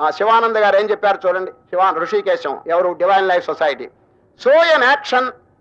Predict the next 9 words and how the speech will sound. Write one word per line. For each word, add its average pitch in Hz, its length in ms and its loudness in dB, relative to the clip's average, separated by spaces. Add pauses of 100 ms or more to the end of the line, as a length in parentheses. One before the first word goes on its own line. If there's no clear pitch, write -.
(180)
reap - 20 0
a 220 420 0
tendency. 165 480 -4 (460)
Sow 320 280 4
a - 20 2
tendency, 254 640 -2 (300)
reap 208 140 2
a 240 160 -2
habit. 170 460 2